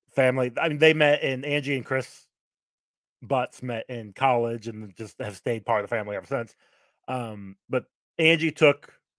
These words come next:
their son Easton down to Disney, uh, during their spring break,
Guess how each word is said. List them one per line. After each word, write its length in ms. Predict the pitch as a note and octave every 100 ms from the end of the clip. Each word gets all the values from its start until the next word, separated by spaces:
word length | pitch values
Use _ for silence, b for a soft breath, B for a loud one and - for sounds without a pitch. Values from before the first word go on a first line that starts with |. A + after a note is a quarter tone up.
| _ _ -
their 220 | C3 C#3
son 260 | - B2 B2
Easton 480 | E3 D3+ C#3 B2+ A#2
down 280 | B2+ B2+ A#2
to 140 | A2+ G2
Disney, 580 | D#3 D#3 A#2 A2 G2 G#2+ _ _ _ _ _ _ _ _ -
uh, 300 | B2 A2+ G#2+
during 260 | G2+ C3 A#2+
their 120 | A2+
spring 260 | - A#2+ A2+
break, 380 | A#2 G#2 _